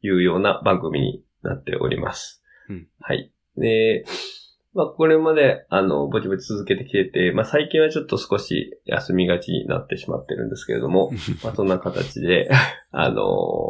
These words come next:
Speaker 1: ー、配信させていただいております。あとはその先ほどご紹介あった、シュウさんとも一緒に、えー、シュウとショウの道のりへの道のりという、まあ、別の番組もやってたりしてます。
Speaker 2: すいま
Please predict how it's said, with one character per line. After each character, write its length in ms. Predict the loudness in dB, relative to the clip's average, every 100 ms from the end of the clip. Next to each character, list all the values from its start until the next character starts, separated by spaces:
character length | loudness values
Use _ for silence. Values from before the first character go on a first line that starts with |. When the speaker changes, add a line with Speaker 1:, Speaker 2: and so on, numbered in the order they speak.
| -4 -4 -2
Speaker 1:
ー、 20 |
配 180 | -2 -2
信 240 | -4 -6
さ 120 | -6 -8
せ 100 | -2
て 280 | -4 -4 -8
い 60 |
た 100 | -4
だ 120 | -4
い 100 | -4
て 280 | -4 -6 -6 -8
お 60 |
り 80 | -2
ま 140 | -2
す。 140 | -2 _ _ _ -8
あ 80 | 0
と 80 |
は 60 | 0
そ 100 | 0
の 100 | -2
先 340 | -2 -6 -6 -6
ほ 100 | -2
ど 280 | -2 -4 _ -4
ご 120 | -4
紹 120 | -2
介 140 | 0 0
あ 80 |
っ 100 | -2
た、 180 | -6 -12 _ -20 _
シ 140 | 0
ュ 20 | 0
ウ 20 |
さ 160 | 2
ん 100 | -2
と 100 | -4
も 160 | -8 -4
一 220 | -4 -2
緒 40 | -2
に、 260 | -2 -6 _ _ _ -12
え 760 | -6 -4 -4 -4 -4 -4 -6
ー、 40 | -8
シ 300 | -12 -4 0
ュ 180 | 0 -2
ウ 20 |
と 80 | -4
シ 120 | 0
ョ 40 |
ウ 20 | 0 0
の 260 | -4 -8 _ -8
道 260 | -8 -2
の 60 | 0
り 100 | 0
へ 40 |
の 120 | 0 -2
道 80 | -4 -2
の 80 | -2
り 120 | -2
と 80 | -4
い 60 |
う、 120 | -4 -8 -10
ま 80 | -6
あ、 40 | -2
別 280 | -2 0
の 240 | 0 -2 -4 _ -4
番 160 | -2 0
組 200 | 0 -2
も 180 | -2 -4
や 120 | -4
っ 20 |
て 100 | -4 -4
た 100 | -4
り 200 | -6 -8
し 60 |
て 80 | -4
ま 180 | -2 -4
す。 300 | -8 -20 _
Speaker 2:
す 200 | -4 2 2 4
い 80 | 6
ま 100 | 6